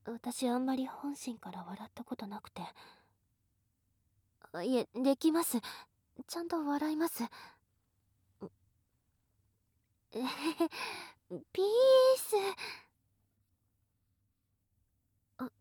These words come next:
あの、あなた何して。ん、いや、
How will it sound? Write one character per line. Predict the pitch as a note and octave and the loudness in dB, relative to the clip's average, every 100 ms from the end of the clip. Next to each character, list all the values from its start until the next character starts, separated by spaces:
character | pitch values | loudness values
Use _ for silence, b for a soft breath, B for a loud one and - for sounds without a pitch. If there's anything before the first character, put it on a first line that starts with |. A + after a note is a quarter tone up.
| - G3 - | -12 -8 -4
あ | A#3+ | -4
の、 | B3 - _ _ _ _ _ B B B B | -6 -12 _ _ _ _ _ B B B B
あ | |
な | C4 | -4
た | D4 | -2
何 | B3 C#4+ E4+ | 0 6 6
し | - | 6
て。 | B3 | 2
ん、 | |
い | B B B _ _ _ _ _ _ _ _ _ _ _ _ _ - - _ _ _ _ _ - - | B B B _ _ _ _ _ _ _ _ _ _ _ _ _ -10 -10 _ _ _ _ _ -20 -8
や、 | - | -4